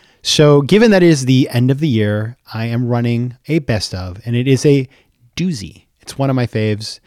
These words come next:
It's Daniel Ryan, the hypnotherapist. And I love Daniel Ryan. I'm just gonna put that out there. I think he's amazing. And I've been to him now, mm, a couple of times, three times maybe, for different things. And I just,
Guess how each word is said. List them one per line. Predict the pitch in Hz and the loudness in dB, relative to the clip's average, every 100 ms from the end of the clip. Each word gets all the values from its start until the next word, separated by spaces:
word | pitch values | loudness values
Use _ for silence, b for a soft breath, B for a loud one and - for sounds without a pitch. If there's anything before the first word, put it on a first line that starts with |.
| b _ | b _
It's | - | -4
Daniel | 123 120 127 | -2 0 0
Ryan, | 107 104 101 107 _ _ _ _ | -2 -4 -6 -8 _ _ _ _
the | 104 104 104 - - | -8 -6 -6 -10 -8
hypnotherapist. | 156 147 - 92 - 95 - - - | -6 -6 -6 -10 -10 -12 -14 -12 -8
And | 110 110 113 _ - | -4 -4 -8 _ -8
I | 170 | -6
love | 117 98 | -4 -6
Daniel | 98 98 98 | -6 -8 -6
Ryan. | 98 98 98 110 | -6 -6 -6 -6
I'm | 117 | -8
just | 110 | -8
gonna | 107 | -10
put | - 98 | -10 -10
that | 95 | -8
out | 95 95 | -10 -10
there. | 98 | -10
I | 98 | -8
think | - 101 | -10 -12
he's | - 101 98 - _ - | -10 -10 -10 -14 _ -10
amazing. | 107 101 95 95 98 98 B B B B | -8 -8 -10 -10 -12 -16 B B B B
And | 135 139 | 0 2
I've | 143 | 2
been | 117 135 | 2 2
to | 135 | 2
him | 123 117 | 2 0
now, | 113 113 110 110 113 107 - | 0 0 2 0 -2 -6 -12
mm, | 170 160 143 139 | -10 -6 -4 -4
a | 131 | -4
couple | 156 143 123 | -4 -4 -4
of | |
times, | 107 104 120 127 | -4 -6 -6 -8
three | - 147 | -10 -8
times | 160 165 147 | -8 -8 -8
maybe, | 156 156 | -6 -6
for | - 113 | -4 -4
different | - 123 | -4 -2
things. | 143 139 135 127 - b b b b b b - | 0 2 0 -4 -10 b b b b b b -2
And | 139 135 | 2 4
I | 139 | 2
just, | 131 196 180 - - - 107 | 2 2 2 0 -4 -8 -14